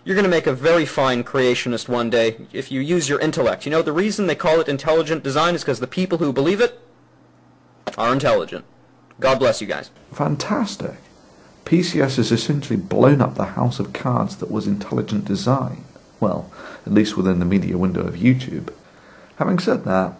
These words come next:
Speaker 2: intelligent design has sort of been a moot issue for the last several years,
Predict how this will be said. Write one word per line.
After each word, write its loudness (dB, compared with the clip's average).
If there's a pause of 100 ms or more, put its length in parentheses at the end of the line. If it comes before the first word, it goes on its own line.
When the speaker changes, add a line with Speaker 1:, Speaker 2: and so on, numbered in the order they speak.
(120)
Speaker 2:
intelligent 0
design -2
has -2
sort 2
of 0
been -4
a -4
moot 0
issue -2
for -8
the -2
last 2
several 0
years, -2